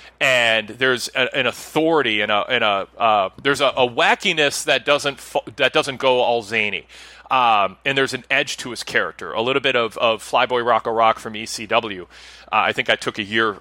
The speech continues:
away from making that analogy, so I'm gonna bring it back now after overusing it. But, um, you know, Public En-, <laughs> Public Enemy and E C W had that, that zany,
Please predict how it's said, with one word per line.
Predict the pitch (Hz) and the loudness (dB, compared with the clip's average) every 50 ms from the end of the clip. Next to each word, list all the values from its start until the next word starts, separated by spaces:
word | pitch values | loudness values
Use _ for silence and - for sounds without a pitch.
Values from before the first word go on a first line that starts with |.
| _ - | _ -10
away | 120 107 117 110 104 | -4 -2 0 0 -2
from | 98 - 113 104 | -2 -6 -10 -6
making | 104 104 - - 110 104 | -6 -6 -6 -6 -6 -2
that | 104 98 98 | -2 0 0
analogy, | 98 104 104 107 104 101 95 95 92 | 0 0 0 0 0 -2 -6 -10 -12
so | - - 113 98 | -8 -6 -4 -4
I'm | 95 98 | -6 -4
gonna | - 110 98 | -6 -8 -6
bring | - 107 98 | -4 -6 -6
it | 98 92 | -6 -2
back | - 107 101 98 - - | 2 4 4 4 2 -2
now | 98 87 85 87 | -6 -6 -6 -8
after | 90 - 110 | -8 -8 -4
overusing | - 117 107 110 104 98 95 - 98 92 | -2 -2 -2 -2 -4 -6 -6 -6 -6 -6
it. | 87 85 - | -8 -6 0
But, | 117 107 101 - - - - - - - | 0 0 0 0 -10 -18 -18 -18 -12 -2
um, | - 117 117 113 107 101 98 95 - | 0 2 4 4 4 2 0 -4 -8
you | - | -4
know, | 127 117 | -4 -2
Public | - - - 143 131 - | 2 2 0 0 2 0
En-, | 147 143 - - | 0 -2 -2 -4
<laughs> | _ _ | _ _
Public | - 175 170 175 170 - - | 0 0 0 2 -2 0 0
Enemy | 208 190 202 214 180 | 0 0 2 0 0
and | 165 | 0
E | 160 165 | 0 -2
C | - - 147 | -2 -4 0
W | 160 202 233 196 139 123 | 0 0 0 2 0 2
had | 117 131 127 120 | 2 2 2 2
that, | 135 123 123 - - - - - - - | 2 0 0 0 -6 -18 -20 -20 -2 2
that | 147 135 131 120 | 2 2 2 0
zany, | 120 151 151 156 156 156 | -2 0 0 0 0 -2